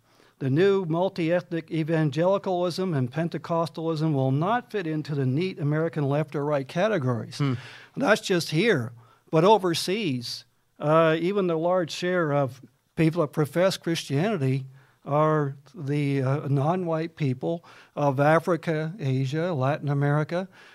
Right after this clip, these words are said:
Speaker 1: and other religions are growing as well. I mean, Mi-, Islam, the quickest, uh, fastest growing religion now. So religion still draws people. And, uh, prophecy has a lot to say about a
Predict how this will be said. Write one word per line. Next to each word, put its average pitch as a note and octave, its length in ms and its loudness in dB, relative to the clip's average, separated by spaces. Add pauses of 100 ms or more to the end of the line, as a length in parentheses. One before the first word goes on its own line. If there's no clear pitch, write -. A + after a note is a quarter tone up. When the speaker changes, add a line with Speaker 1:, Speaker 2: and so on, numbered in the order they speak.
(140)
Speaker 1:
and D#3+ 200 4
other D#4 200 6
religions E3+ 520 2
are D3 80 2
growing D#3 320 2
as C#3+ 140 -4
well. A#3 220 -2
I A3+ 40 -2
mean, C#3+ 300 -2
Mi-, G3+ 220 2
Islam, F3 760 0 (340)
the C#3 100 -2
quickest, - 560 -4
uh, D3+ 120 0
fastest E3 520 -2
growing C3 320 0
religion C#3 480 0
now. D3 360 -2 (500)
So F#3 180 4
religion E3+ 800 4
still G3+ 500 2
draws G3+ 560 4
people. - 500 -4 (440)
And, D3+ 500 4
uh, D3 260 4
prophecy F3 640 2
has D#3+ 220 0
a D#3+ 60 -2
lot E3+ 320 0
to E3 80 -2
say G#3 340 -2
about C3+ 340 0
a C3 160 0